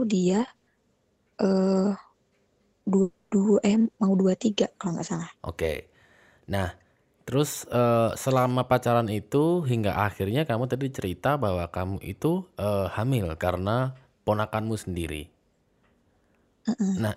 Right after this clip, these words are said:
Speaker 2: itu tuh gimana
Speaker 1: Jadi
Speaker 2: awalnya kok bisa begitu gitu loh?
Speaker 1: Nah, jadi gini, Mas, ceritanya.
Speaker 2: Mm-mm.
Speaker 1: Dia emang dulu tuh anaknya nakal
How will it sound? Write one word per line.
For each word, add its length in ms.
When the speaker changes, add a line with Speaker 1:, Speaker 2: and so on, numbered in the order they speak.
Speaker 2:
itu 240
tuh 180
gimana 600
Speaker 1:
Jadi 160
Speaker 2:
awalnya 280
kok 120
bisa 200
begitu 440
gitu 200
loh? 100
Speaker 1:
Nah, 140
jadi 220
gini, 200
Mas, 180
ceritanya. 460
Speaker 2:
Mm-mm. 200
Speaker 1:
Dia 180
emang 160
dulu 180
tuh 100
anaknya 240
nakal 160